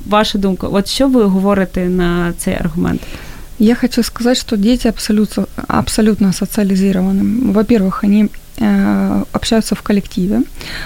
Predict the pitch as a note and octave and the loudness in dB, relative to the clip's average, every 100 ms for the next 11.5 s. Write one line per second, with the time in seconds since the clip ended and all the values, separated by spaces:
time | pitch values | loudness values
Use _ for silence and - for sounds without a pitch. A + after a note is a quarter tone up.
0 | - - G#3 G3+ G3 G3 - A3 A3+ A#3 | -12 -4 0 2 4 2 2 0 2 0
1 | - G#3 G#3 G#3 - - - - - - | 0 2 2 0 -2 -4 -4 -6 -4 -6
2 | - - - A3 G3+ G3 G#3 B3+ B3+ A3 | -6 -8 0 2 4 4 4 2 2 0
3 | G3+ G#3 F#3 A3 - G3 F#3 - - - | 0 2 4 4 2 -2 -2 -4 -8 -6
4 | F#3+ F3+ F3 G#3+ G#3 - G3 G3+ G3+ G3+ | -4 -4 -2 0 0 0 0 0 0 0
5 | G#3 G3+ G#3 F#3+ F#3+ F#3 F#3+ F#3 F#3 G3 | 2 2 2 2 2 2 2 0 -2 -2
6 | F#3 G3 F#3 - F#3+ - F#3+ G3 F#3+ F#3 | 2 2 0 -2 -4 -2 0 2 4 4
7 | F#3+ F3+ F#3+ F#3+ - - B3 C#4+ - A#3 | 2 2 2 0 0 -2 0 0 0 0
8 | G#3 F#3+ G3+ G3 G3 G3+ G3 G3+ - - | 2 4 4 4 4 2 2 -2 -4 -12
9 | - - - G#3 G3 F#3+ G3 A3 B3+ B3+ | -14 -14 -2 2 4 4 4 4 4 4
10 | G#3+ G#3 G3 G3 G3 G3 - F#3+ - G3 | 4 2 0 2 2 2 2 -2 0 0
11 | F#3 G3 B3 C4 | 2 4 4 4